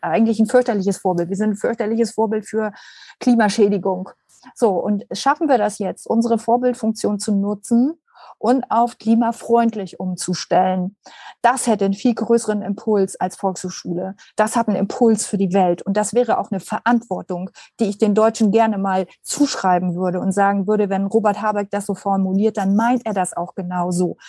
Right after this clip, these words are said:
Wenn die deutsche Industrie tatsächlich formuliert, wie kriegen wir den Stahl C O zwei frei hin? Wie können wir eine Chemie, ähm, eine völlig neue Fem-, äh, Chemie C O zwei neutral formulieren?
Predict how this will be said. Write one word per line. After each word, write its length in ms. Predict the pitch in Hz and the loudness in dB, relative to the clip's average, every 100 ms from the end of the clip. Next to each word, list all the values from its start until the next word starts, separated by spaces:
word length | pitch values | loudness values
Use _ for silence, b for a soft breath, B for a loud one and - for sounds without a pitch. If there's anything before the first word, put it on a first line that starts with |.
| B B | B B
Wenn 120 | 190 | -2
die 120 | 196 202 | 2 4
deutsche 300 | 220 247 - | 4 4 2
Industrie 460 | 220 208 - 226 | 2 0 0 -2
tatsächlich 480 | 214 208 240 247 233 | -2 0 2 2 0
formuliert, 580 | 220 214 208 208 196 185 | -2 -2 -2 -2 -2 0
wie 160 | 240 | 0
kriegen 360 | 247 - 226 214 | 0 -4 -4 -2
wir 160 | 214 202 | -2 -2
den 160 | 190 | -6
Stahl 360 | - 185 185 190 | -6 -2 -2 -2
C 140 | - | -6
O 120 | 185 | -8
zwei 440 | 185 - 175 180 175 | -8 -6 -2 -2 -2
frei 300 | - 180 180 | -8 -4 -4
hin? 300 | 185 190 180 - B B B | -2 -4 -4 -10 B B B
Wie 160 | 233 254 | 0 2
können 320 | 262 247 240 | 4 6 6
wir 180 | 226 208 | 4 4
eine 220 | 208 202 | 4 2
Chemie, 580 | 202 208 202 226 247 247 b b b - | 2 0 0 2 2 0 b b b -6
ähm, 220 | 208 202 - | -4 -4 -4
eine 200 | - 202 | 0 0
völlig 440 | 202 - 285 247 208 | 0 0 2 2 2
neue 360 | 202 202 190 | 0 0 0
Fem-, 280 | - 190 190 - - | -2 -4 -4 -8 -6
äh, 300 | 202 185 - | -2 0 -2
Chemie 540 | - 202 196 196 185 - b b | -2 0 2 2 0 -4 b b
C 180 | - 240 | 0 2
O 100 | 196 | 4
zwei 300 | 202 - 196 | 0 0 0
neutral 540 | 190 180 170 175 175 180 | 0 -4 -8 -6 -6 -6
formulieren? 720 | 165 180 180 180 175 180 | -6 -4 -4 -4 -4 -6